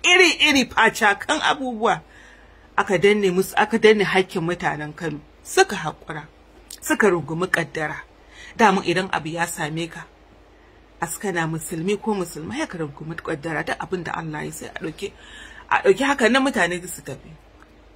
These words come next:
Suka rungumi ƙaddara. Aka zo Allah ya kawo mu shekara dubu biyu da ishirin da uku, zaɓe kuma ya zo.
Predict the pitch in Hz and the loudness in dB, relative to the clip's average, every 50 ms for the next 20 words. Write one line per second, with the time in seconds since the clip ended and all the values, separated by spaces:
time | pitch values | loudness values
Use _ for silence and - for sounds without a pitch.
0 | - 247 - 359 - 233 196 185 165 156 156 160 175 190 - - 160 139 156 165 | -12 -4 -4 0 4 4 4 4 2 0 -2 -2 -2 -4 -4 -6 -8 -10 -8 -10
1 | 151 151 - - _ _ - - - - - - - - - - - - - 247 | -10 -12 -14 -18 _ _ -20 -20 -20 -20 -20 -20 -20 -20 -20 -20 -20 -2 0 0
2 | 254 - 226 202 185 214 - 233 240 233 208 180 180 190 208 - - 254 254 254 | 2 2 2 2 2 2 2 2 2 4 4 4 4 4 2 0 0 2 4 6
3 | 254 254 254 262 254 226 196 151 135 - - _ _ - - - - - - - | 6 6 6 4 4 2 0 -2 -6 -12 -20 _ _ -20 -20 -20 -20 -20 -20 -20
4 | _ _ - - - 190 185 - 214 196 170 165 165 165 240 226 240 233 190 214 | _ _ -6 0 0 0 2 2 2 2 2 2 0 -2 -2 -2 -2 -2 -2 -2
5 | 226 202 190 165 - - - - - - 165 151 147 - 135 - - 175 165 180 | 0 0 0 -2 -2 -8 -16 -12 -4 -2 0 0 0 -2 -4 -4 -4 -4 -4 -6
6 | 180 165 151 - 156 - - - - - - - 175 160 170 180 160 - - 180 | -6 -6 -6 -8 -8 -10 -14 -18 -18 -20 -18 -16 -8 -4 -2 -2 -2 0 0 0
7 | 175 175 - 175 175 160 160 160 160 156 160 | 0 0 -4 -8 -6 -4 -4 -4 -4 -6 -10